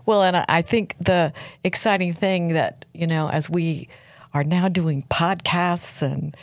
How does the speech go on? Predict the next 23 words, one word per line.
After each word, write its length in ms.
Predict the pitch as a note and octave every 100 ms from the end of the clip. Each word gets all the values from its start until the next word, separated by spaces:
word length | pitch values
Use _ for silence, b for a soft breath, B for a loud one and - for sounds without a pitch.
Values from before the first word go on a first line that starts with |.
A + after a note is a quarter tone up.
| B B B -
we're 300 | - - - _ _ -
doing 240 | F3 F3+
this 160 | F#3 F#3
by 220 | F3 D#3
video 460 | C#3+ F#3 F#3 F3+
for 160 | F#3 F#3+
the 100 | F3+
first 440 | - F#3 F3+ - -
time, 580 | F#3+ E3+ E3+ E3+ F3+ E3+
and 300 | D#3+ D3+ D3+
we 100 | E3+
have 180 | F3 F#3+
an 100 | F3
opportunity 760 | - D#3 - E3 F#3 F3 E3 E3
to 200 | C#3 D3+
teach, 560 | - - G#3 G3 - - B B B B B -
um, 240 | C#3+ C#3+ - - _ _ _
online 640 | D#3 E3 E3+ E3 E3+ E3 E3+
as 140 | D#3+
well 240 | D#3+ D#3 D#3+
as 120 | D3+
in 280 | D#3+ D#3+ - -
person. 720 | - G3 A3+ - D#3 C#3+ D3